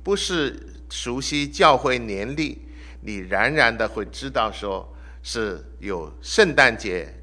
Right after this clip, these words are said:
跟复活节这两个重要的日子。因此，降临节是耶稣诞生之前的四个礼拜开始，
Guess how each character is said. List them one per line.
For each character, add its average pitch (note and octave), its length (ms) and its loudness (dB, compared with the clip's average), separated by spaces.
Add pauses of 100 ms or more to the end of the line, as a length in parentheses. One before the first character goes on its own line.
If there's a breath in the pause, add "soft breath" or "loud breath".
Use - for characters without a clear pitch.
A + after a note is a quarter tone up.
跟 B2+ 260 -2
复 G3 300 0
活 G2+ 240 0
节 F2+ 400 -6
这 A2 140 -4
两 E2+ 180 -8
个 F#2 120 -10
重 A2+ 360 -6
要 G#2 160 -2
的 F2+ 140 -6
日 A#2 180 -6
子。 - 200 -12 (880 loud breath)
因 A3 140 8
此， G3+ 160 6
降 G#3 320 6
临 F3+ 180 2
节 C#3+ 440 4
是 B2+ 560 -2 (460)
耶 E3+ 200 2
稣 D#3 460 -2 (280)
诞 D#3 220 4
生 D3+ 260 0
之 D3 160 -4
前 A2 360 -6
的 A#2 260 0
四 - 340 -2
个 C3+ 120 -2
礼 F#2+ 160 -8
拜 A#2+ 260 0
开 C3+ 300 0
始， G2 280 -8